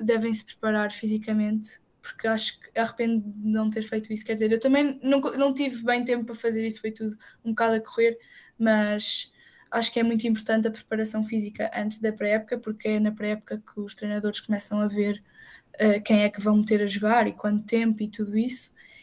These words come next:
E principalmente venham com uma mentalidade aberta de conhecer novas pessoas, de, de entrar em, em novas culturas, e é uma experiência que vale muito a pena, que é,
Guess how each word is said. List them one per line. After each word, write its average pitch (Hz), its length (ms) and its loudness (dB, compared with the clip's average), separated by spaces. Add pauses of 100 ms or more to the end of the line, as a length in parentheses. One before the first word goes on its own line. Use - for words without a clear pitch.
(200)
E 262 180 6
principalmente 254 720 4
venham 247 340 2
com 233 240 0
uma 220 200 6
mentalidade 214 600 4
aberta 214 380 2
de 214 60 -8
conhecer 220 360 0
novas 214 320 2
pessoas, 226 600 6
de, 208 480 2 (640)
de 208 640 4
entrar 220 760 6 (440)
em, 214 240 2
em 220 120 4
novas 220 360 6
culturas, 233 720 2 (300)
e 240 80 6
é 226 40 8
uma 226 100 6
experiência 220 480 2
que - 180 -14
vale 208 200 0
muito 214 240 6
a 202 60 -2
pena, 202 300 -4
que 196 160 -10
é, 196 300 -4